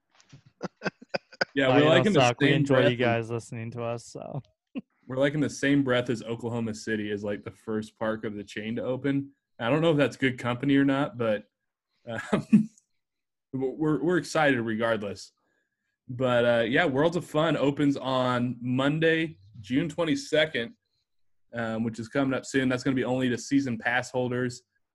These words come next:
Speaker 1: and then regular ticket holders will be allowed in, in July.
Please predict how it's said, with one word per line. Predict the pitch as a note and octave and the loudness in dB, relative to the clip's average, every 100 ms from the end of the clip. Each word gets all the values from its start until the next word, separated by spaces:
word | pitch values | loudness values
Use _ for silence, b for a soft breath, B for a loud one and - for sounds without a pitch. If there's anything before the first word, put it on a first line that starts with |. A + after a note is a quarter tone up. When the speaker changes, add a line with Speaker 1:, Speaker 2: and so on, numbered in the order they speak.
| - | -10
Speaker 1:
and | A#2+ A#2 | -6 -2
then | A#2 A#2 | -2 -2
regular | A#2+ B2+ B2+ A#2 | 0 0 0 -2
ticket | B2 B2 A2+ | -2 -4 -4
holders | A#2+ A#2 A#2 A2+ | -4 -2 -2 -2
will | A2+ A2 | -4 -2
be | A2+ | -2
allowed | A2 A2 A2+ | 0 0 -2
in, | A2 G#2+ | -2 -2
in | G2+ | -4
July. | G#2 A2+ A#2+ B2+ B2 | -6 -4 -2 0 -2